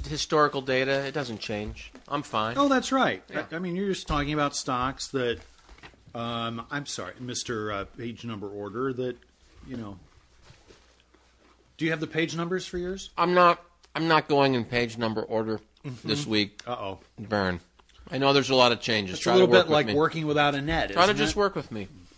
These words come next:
Speaker 2: So hang in there, everybody. The second half of the show promises to be very
Speaker 1: Well, there's still good ideas.
Speaker 2: interesting.
Speaker 1: Still good ideas.
Speaker 2: There's gonna be thrills. There's gonna be chills.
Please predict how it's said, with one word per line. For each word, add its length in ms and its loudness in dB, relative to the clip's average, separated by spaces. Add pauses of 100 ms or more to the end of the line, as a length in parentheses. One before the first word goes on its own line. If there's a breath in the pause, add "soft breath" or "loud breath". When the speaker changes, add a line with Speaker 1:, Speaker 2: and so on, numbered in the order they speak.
(140)
Speaker 2:
So 320 2
hang 260 0
in 120 4
there, 180 4
everybody. 560 2
The 140 -2
second 340 -2
half 300 -2
of 40 -4
the 60 -2
show 440 -4 (260 soft breath)
promises 520 0
to 80 -4
be 140 -4
very 600 -4
Speaker 1:
Well, 120 -2
there's 140 0
still 180 4
good 160 4
ideas. 220 4
Speaker 2:
interesting. 500 -4
Speaker 1:
Still 220 -10
good 160 -8
ideas. 260 -12
Speaker 2:
There's 240 -2
gonna 160 -4
be 80 -2
thrills. 600 2
There's 180 -4
gonna 160 -6
be 100 -6
chills. 720 -4